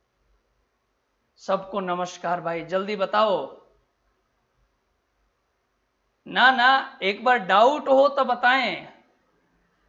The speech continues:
ना। सोनार की गहराई ना, सी की गहराई फेदोमीटर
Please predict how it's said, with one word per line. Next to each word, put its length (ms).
ना। 360
सोनार 460
की 200
गहराई 400
ना, 260
सी 320
की 220
गहराई 500
फेदोमीटर 1120